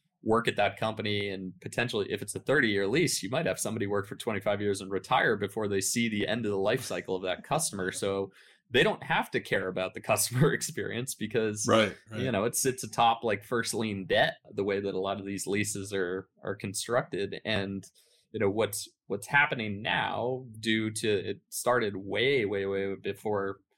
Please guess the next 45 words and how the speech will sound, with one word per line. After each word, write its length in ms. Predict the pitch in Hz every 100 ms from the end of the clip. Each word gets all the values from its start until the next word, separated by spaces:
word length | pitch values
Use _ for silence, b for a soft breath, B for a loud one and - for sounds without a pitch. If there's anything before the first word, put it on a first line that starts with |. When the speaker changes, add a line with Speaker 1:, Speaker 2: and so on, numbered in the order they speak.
| _ _ _ _
Speaker 1:
covid 520 | 120 135 151 95 98
in 180 | 95 98
terms 380 | 101 104 101 98
of 160 | 92
the 180 | 101 101
internet 540 | - 127 117 101 98 -
has 240 | - 104 107
just 300 | 110 104 -
increased 560 | 113 110 107 117 104 -
the 80 | -
pace 580 | - 117 107 104 - -
at 140 | 101
which 240 | - 98 -
business 380 | 98 123 95 -
happens. 560 | - - - - -
You 80 | 98
know, 140 | 98
the, 280 | 95 92 92 -
the 140 | 95
average 360 | 87 110 107 98
life 220 | 101 104
cycle 320 | - 101 -
of 80 | 90
a 60 | 92
Fortune 400 | - 104 - 95
five 220 | 98 98
hundred 260 | 98 95 -
company 300 | 131 - -
is 160 | 95
significantly 520 | - 104 98 - 92 98
shorter 380 | - 104 101 95
today 420 | - 101 101 104
than 140 | 90 95
it 100 | 92
is, 320 | 92 95 -
you 80 | -
know, 120 | 95
it 60 | 95
was 360 | 98 92 - - B B B B -
thirty, 240 | 110 101
forty, 260 | 101 104 104
fifty 280 | 107 104
years 220 | 98 107 139
ago. 280 | 87 90 - b b b
And 560 | - 104 98 98 98 90